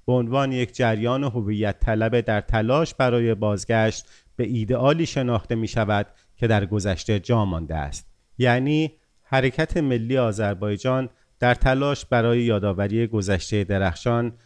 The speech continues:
و ظلمی که بر او رفته است میباشد و چیزی که وعده می‌دهد نیز احیای آن گذشتهٔ درخشان تاریخی، حداکثر با رنگ و لعاب امروزی است. این گفتمان راستگرا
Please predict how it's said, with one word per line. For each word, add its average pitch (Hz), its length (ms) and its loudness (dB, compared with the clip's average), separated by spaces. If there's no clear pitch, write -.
و 117 120 2
ظلمی 123 420 0
که 123 180 -4
بر 107 200 -2
او 104 140 -4
رفته 98 320 -4
است 117 360 0
میباشد 113 540 0
و 131 80 4
چیزی 151 360 -2
که 135 140 -2
وعده 110 320 2
می‌دهد 107 520 0
نیز 107 280 -2
احیای 131 460 4
آن 131 200 -2
گذشتهٔ 113 680 0
درخشان 107 680 0
تاریخی، 101 680 -2
حداکثر 127 720 0
با 127 180 2
رنگ 107 300 0
و 107 80 2
لعاب 104 340 0
امروزی 85 540 -4
است. - 260 -14
این 139 200 2
گفتمان 113 640 0
راستگرا 107 800 0